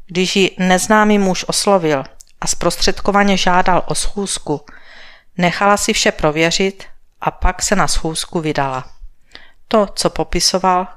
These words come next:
bylo jako z dramatu, které nemohlo být pravdivé.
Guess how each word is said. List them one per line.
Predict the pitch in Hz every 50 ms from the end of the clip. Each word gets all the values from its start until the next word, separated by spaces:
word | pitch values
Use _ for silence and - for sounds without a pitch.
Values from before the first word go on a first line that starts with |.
| - - -
bylo | - 240 233 226 220
jako | 214 202 190 - - 208 196 185 180 175
z | 170 156
dramatu, | - 165 165 165 175 180 180 - - - 190 185 185 - - - - - - - - _ _ - -
které | - - - 190 185 185 170 156
nemohlo | 147 156 160 180 190 196 196 220 208
být | 196 196 202 - -
pravdivé. | - 175 160 151 147 - 143 139 - 131 127 123